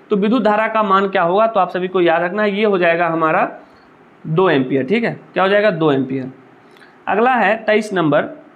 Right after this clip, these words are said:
तेईस नंबर को देखिएगा, बोला गया है कि किसी बल्ब से दो सौ बीस वोल्ट पर दो एम्पियर धारा प्रवाहित होती है, फिलामेंट का प्रतिरोध क्या होगा?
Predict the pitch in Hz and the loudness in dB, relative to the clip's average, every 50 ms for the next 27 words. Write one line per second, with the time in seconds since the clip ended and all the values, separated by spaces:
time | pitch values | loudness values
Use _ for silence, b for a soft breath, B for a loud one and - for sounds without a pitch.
0 | - - - - - - - - - 202 208 214 214 214 214 214 214 214 202 180 | -20 -20 -20 -20 -20 -20 -10 -4 -4 -2 0 0 0 0 0 0 0 0 0 0
1 | 185 180 202 202 180 175 180 185 214 233 233 233 233 240 226 233 233 240 220 - | 0 0 0 0 0 0 0 0 0 0 0 0 0 0 0 0 -2 -6 -10 -10
2 | 226 - 247 220 196 214 214 220 214 214 226 214 180 208 214 214 220 214 185 185 | -8 -6 -4 -2 0 0 0 0 -2 -2 -2 -2 0 -2 0 0 0 0 0 0
3 | 214 208 - 175 170 180 190 208 226 220 - B B B B B B - 190 180 | -2 -2 -2 -2 0 2 2 2 0 -2 -10 B B B B B B -4 -4 -2
4 | 165 170 202 226 - - 202 202 190 202 214 214 196 170 170 185 196 196 190 185 | 2 2 2 2 2 0 0 -2 0 0 -2 0 0 0 -2 -2 -2 -2 -2 -2
5 | 175 175 190 190 196 190 196 220 226 226 220 226 196 180 185 180 185 190 196 190 | 0 0 -2 -2 -4 -6 -2 0 0 0 0 0 0 0 0 2 0 -2 -2 0
6 | 208 202 196 180 175 170 170 170 170 190 208 196 180 - 156 143 135 127 131 127 | -2 -2 -2 -2 -4 -2 -2 0 2 2 0 0 -2 -2 0 0 0 0 -2 -2
7 | 139 147 139 - | -2 -2 -2 -4